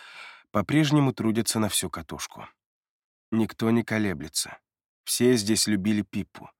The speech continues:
И теперь они делают всё возможное, чтобы найти того, кто всё это с ней сотворил. Хотя Адам замечает, что они не стали трогать её фото на белой доске. Приписали под ним римскую девятку, но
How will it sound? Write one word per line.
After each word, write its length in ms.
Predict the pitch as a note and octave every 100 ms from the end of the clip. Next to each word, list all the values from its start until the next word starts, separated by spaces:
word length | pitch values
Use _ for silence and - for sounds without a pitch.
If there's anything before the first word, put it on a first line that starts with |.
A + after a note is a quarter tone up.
| _ _ _ _ _ -
И 60 | G2+
теперь 320 | G2+ A2+ A2
они 220 | A2 A2
делают 340 | G#2+ G#2 G#2
всё 180 | - A#2+
возможное, 600 | A2+ G2+ G#2+ A2+ G#2+ A2+
чтобы 260 | - G#2+ G#2+
найти 340 | G#2 F#2+ G#2+
того, 360 | F#2 F#2 F2 G#2+
кто 160 | -
всё 260 | G2 - G2+
это 160 | G2 G#2
с 140 | -
ней 160 | F2+ E2+
сотворил. 600 | F#2 - E2 D#2 - - _ _ _ _ _ _ _ -
Хотя 240 | C3 C3
Адам 300 | C3+ C#3 C3
замечает, 580 | A#2 A#2 G#2+ C3+ C3+ C3
что 260 | - A2 G#2+
они 340 | G#2 A2 G#2 - _ -
не 140 | C#3+
стали 400 | - - F#2 E2
трогать 400 | - G2+ F#2+ -
её 120 | F#2
фото 280 | - A2+ A2+
на 140 | A2
белой 340 | F#2+ F2 D#2+ D#2
доске. 480 | C#2+ - - - - _ _ _ _ _ _ _ _ -
Приписали 480 | C3 C3 - D#3+
под 240 | C#3+ A#2+ A#2+
ним 160 | C3
римскую 400 | A#2+ C3 B2 B2
девятку, 540 | A2 A2 C#3+ C#3 - F#2+
но 320 | F#2 F#2